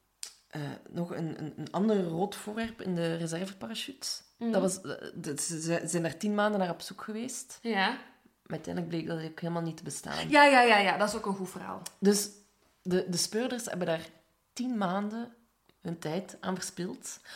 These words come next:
Speaker 1: omdat een expert had gezegd, ehm, dat dat nodig was, het rode voorwerp in de parachute
Speaker 2: Ja,
Speaker 1: te
Speaker 2: dus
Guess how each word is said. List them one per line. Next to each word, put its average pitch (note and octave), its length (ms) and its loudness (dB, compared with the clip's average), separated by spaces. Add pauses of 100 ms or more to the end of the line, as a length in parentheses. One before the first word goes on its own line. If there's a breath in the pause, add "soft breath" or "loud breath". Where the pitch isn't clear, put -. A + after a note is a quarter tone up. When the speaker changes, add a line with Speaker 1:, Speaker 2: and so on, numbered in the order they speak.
(140 loud breath)
Speaker 1:
omdat A3 280 2
een F3+ 60 -2
expert G3 480 -2
had G3+ 180 -6
gezegd, - 640 -4 (300 loud breath)
ehm, D3+ 840 -2 (1160)
dat G3 220 2
dat F#3+ 100 6
nodig A3 340 6
was, - 400 0 (340)
het F3 140 -8
rode F#3 240 2
voorwerp A3 600 -2
in G#3 80 0
de G#3 60 2
parachute F#3+ 280 0
Speaker 2:
Ja, C4 60 12
Speaker 1:
te B3+ 60 8
Speaker 2:
dus C4+ 100 6